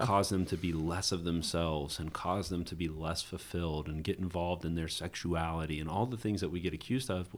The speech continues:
as Christians. Like, we believe that we do have souls, and we believe that there are things that we do that not only rack up guilt or inc-, incur guilt, to use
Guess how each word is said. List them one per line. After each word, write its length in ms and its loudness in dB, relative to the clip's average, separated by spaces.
as 160 0
Christians. 420 2
Like, 180 0
we 160 4
believe 680 0
that 180 2
we 120 6
do 180 4
have 200 0
souls, 640 -6
and 480 2
we 120 6
believe 440 4
that 160 0
there 200 2
are 80 2
things 460 0
that 160 0
we 160 0
do 280 2
that 200 -2
not 240 -2
only 560 2
rack 280 -2
up 220 -4
guilt 400 2
or 60 -4
inc-, 420 -4
incur 400 -2
guilt, 280 2
to 120 -2
use 400 -2